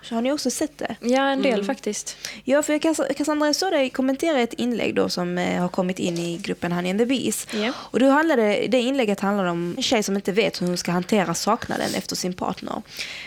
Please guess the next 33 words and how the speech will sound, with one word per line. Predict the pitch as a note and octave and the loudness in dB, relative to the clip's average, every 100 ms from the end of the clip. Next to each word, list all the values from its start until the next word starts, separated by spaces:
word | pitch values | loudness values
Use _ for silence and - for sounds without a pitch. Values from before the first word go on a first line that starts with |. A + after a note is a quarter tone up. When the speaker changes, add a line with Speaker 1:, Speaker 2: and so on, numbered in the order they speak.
| - | -6
Speaker 1:
eh, | - F#3 F3 F3+ F3+ F3+ F#3 - | 0 2 2 0 0 0 -2 -2
som | G#3 A#3 G#3 G#3 | 0 2 2 0
sitter | - - E3+ | -4 -2 0
inne. | F#3 G3 - F3+ - | 2 0 -2 -6 -2
Hur | C4+ | -2
tror | C#4 C#4+ | 0 2
ni | C4 | 4
det | B3+ F#4 | 4 4
är | D4+ | 4
egentligen | G3+ A3 G3+ F#3 F#3 | 2 0 0 -2 2
att | |
ha | G3+ | 2
en | F#3 | 0
partner | - G3 - F3+ | 0 -2 -2 -4
som | G3 | -4
sitter | F#3 G3+ - F#3 | -6 -6 -2 0
inne? | A#3+ - A3 - _ _ _ _ _ - - - - - - _ _ | 0 -2 -4 -8 _ _ _ _ _ -20 -20 -20 -20 -20 -20 _ _
Cassandra, | - F#3+ G#3 G3+ - A3 - | -6 0 0 0 -2 -2 -2
du | G3 | -2
som, | G#3+ G3 F#3+ G3 | 0 0 0 2
eh, | F#3+ | 2
var | F#3+ G3+ | 2 0
aktiv | G3+ - - - - | -2 -4 -4 -4 -2
i, | - - G#3 G#3 | -4 -2 -2 -2
på | |
det | G3 | 2
här | G3+ F4 | 2 2
Speaker 2:
Ja. | |
Speaker 1:
inlägget. | G3 - - - - | 0 0 -2 -2 2
<laughs> | |
Speaker 2:
Ehm, | C#4 A3+ A3 A3 A3 G#3+ A3 G#3+ F#3+ - - - - - | 4 4 4 2 2 0 -2 -2 -6 -12 -20 -20 -14 -4
det | A#3 | 0
är | G#3+ | 2